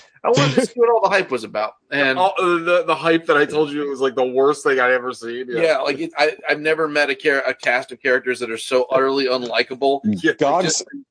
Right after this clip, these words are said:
Speaker 3: in your opinion, was it the worst thing T J's <laughs> ever seen? Can you confirm?
Speaker 2: I don't know.
Speaker 1: I think,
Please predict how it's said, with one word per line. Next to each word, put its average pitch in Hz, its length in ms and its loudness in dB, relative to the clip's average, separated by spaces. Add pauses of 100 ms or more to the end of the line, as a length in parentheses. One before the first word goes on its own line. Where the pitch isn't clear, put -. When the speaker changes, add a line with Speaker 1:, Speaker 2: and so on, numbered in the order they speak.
Speaker 3:
in 147 120 2
your 156 160 4
opinion, 165 400 0
was 143 140 2
it 139 100 0
the 131 60 4
worst 139 260 2
thing 143 180 0
T 151 160 0
J's 143 340 0
<laughs> - 40 0
ever 190 240 0
seen? 165 480 0 (460)
Can 156 180 -2
you 160 100 0
confirm? 139 480 0
Speaker 2:
I 113 40 -6
don't 107 120 -12
know. 113 140 -8 (260)
Speaker 1:
I 165 160 0
think, 160 220 0